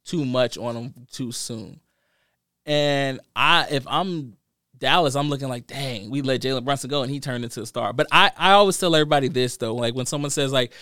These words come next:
"Dallas, you let him walk. Dallas, how could you do that?" Right? I don't think he would have been the dude he is in New York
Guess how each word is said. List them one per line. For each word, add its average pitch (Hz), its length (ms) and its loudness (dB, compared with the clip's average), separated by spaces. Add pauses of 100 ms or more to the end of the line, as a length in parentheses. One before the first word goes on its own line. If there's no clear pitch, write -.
(160)
"Dallas, 151 380 4
you 165 140 0
let 160 180 4
him 147 140 0
walk. 160 340 6
Dallas, 156 320 4
how 160 160 -2
could 156 160 0
you 160 80 -4
do 165 200 -4
that?" 156 160 0
Right? 135 220 0 (460)
I 214 120 4
don't 226 180 0
think 226 180 -2
he 208 140 -4
would 170 200 0
have 147 160 -4
been 151 280 0
the 139 100 2
dude 135 320 -4
he 131 240 -4
is 127 120 -4
in 120 100 -10
New 117 60 -8
York 123 360 -6